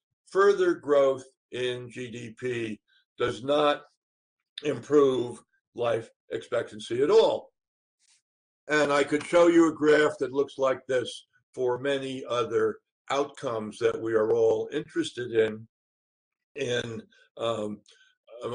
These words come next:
understanding the relationship between economic growth and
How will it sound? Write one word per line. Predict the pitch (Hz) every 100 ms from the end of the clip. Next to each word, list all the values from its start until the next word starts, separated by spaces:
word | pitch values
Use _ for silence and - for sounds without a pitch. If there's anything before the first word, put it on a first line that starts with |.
| 127
understanding | 127 127 - 131 131 127
the | 120
relationship | 110 - 113 - 131 123
between | 107 123 120
economic | 113 117 110 113
growth | - 113 110
and | 113 107